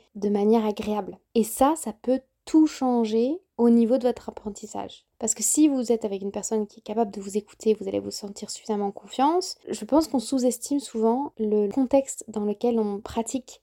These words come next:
Euh, enfin, attends, je sais plus comment, euh, j'ai tourné ma phrase. Je pense qu'on sous-estime largement l'impact du contexte dans lequel on pratique à l'oral. N'oubliez pas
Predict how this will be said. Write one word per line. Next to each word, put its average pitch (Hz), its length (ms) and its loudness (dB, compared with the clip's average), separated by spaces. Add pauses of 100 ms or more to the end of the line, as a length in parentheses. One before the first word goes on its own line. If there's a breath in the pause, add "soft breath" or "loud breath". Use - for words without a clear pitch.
(120)
Euh, 247 80 2
enfin, 220 320 0
attends, 208 220 -8
je 196 160 -10
sais - 160 -6
plus - 140 -8
comment, 214 360 0
euh, 196 220 -2
j'ai 190 220 -4
tourné 208 200 0
ma 196 120 0
phrase. 190 300 -6 (100)
Je - 260 -14
pense 277 240 2
qu'on - 100 -20
sous-estime 220 540 -6
largement 214 560 -2 (240)
l'impact 240 720 2
du 208 160 -8
contexte 208 520 -12
dans 190 120 -8
lequel 190 260 -12
on 208 60 -10
pratique - 340 -8
à 202 60 -6
l'oral. 190 240 -8 (340)
N'oubliez 339 360 8
pas 254 240 0